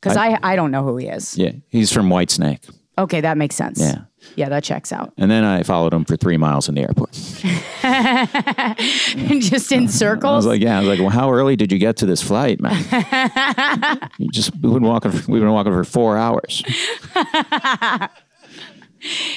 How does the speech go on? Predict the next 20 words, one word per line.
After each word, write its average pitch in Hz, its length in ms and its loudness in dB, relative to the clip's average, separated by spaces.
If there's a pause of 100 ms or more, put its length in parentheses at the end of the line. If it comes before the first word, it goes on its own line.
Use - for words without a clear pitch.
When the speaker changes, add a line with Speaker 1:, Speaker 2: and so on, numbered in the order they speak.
Speaker 1:
He's - 100 -2
Speaker 2:
So 139 100 4
Speaker 1:
got 247 120 2
a 240 40 -2
lot 226 180 0
of 220 40 0
energy, 214 240 0
Speaker 2:
how 131 160 2
Speaker 1:
too. 147 100 4
Speaker 2:
did - 100 -4
that 131 200 4
end? 139 380 4
Uh, 113 280 2
how 113 140 2
did 113 160 2
it 107 80 2
end 113 220 4
after 104 200 0
three 101 200 0
miles? 101 360 2